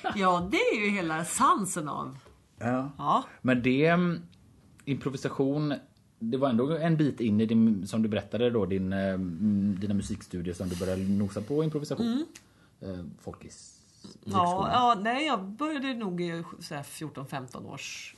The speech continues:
Speaker 2: Ja.
Speaker 1: i storband.
Speaker 2: Just det,
Speaker 1: Men
Speaker 2: just
Speaker 1: bara
Speaker 2: det.
Speaker 1: de här korta åtta takters, liksom.
Speaker 2: Ja, ja, ja, ja, ja, just det. Och det var då du, eh, kände att du liksom inte riktigt visste vad du gjorde, men du körde ändå.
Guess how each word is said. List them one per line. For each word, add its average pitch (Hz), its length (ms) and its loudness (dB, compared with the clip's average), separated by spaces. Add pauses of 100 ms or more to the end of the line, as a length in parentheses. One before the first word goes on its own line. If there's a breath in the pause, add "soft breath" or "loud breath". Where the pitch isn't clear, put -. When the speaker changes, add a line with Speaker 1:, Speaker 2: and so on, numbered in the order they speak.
Speaker 2:
Ja. 170 140 -8
Speaker 1:
i 160 40 -2
storband. 139 640 -4 (160)
Speaker 2:
Just 117 320 2
det, 90 60 -2
Speaker 1:
Men 101 100 0
Speaker 2:
just 135 120 4
Speaker 1:
bara 165 180 10
Speaker 2:
det. 180 60 2
Speaker 1:
de 165 80 0
här 151 120 2
korta 165 340 -6
åtta 143 220 -8
takters, - 600 -10
liksom. 104 240 -6
Speaker 2:
Ja, 113 80 -6
ja, 110 140 -8
ja, 107 180 -8
ja, 95 160 -8
ja, 92 220 -6
just 107 200 -4
det. 90 60 -4
Och 98 120 -2
det 107 60 2
var 107 100 2
då 95 180 0
du, 90 460 -6
eh, 87 60 -10
kände 85 240 -8
att - 60 -14
du 87 80 -10
liksom 87 220 -10
inte 80 140 -14
riktigt - 440 -16
visste 85 240 -12
vad 82 100 -4
du 90 60 -2
gjorde, 87 180 -4
men 87 140 -2
du 85 80 -4
körde 87 240 -4
ändå. 85 140 -4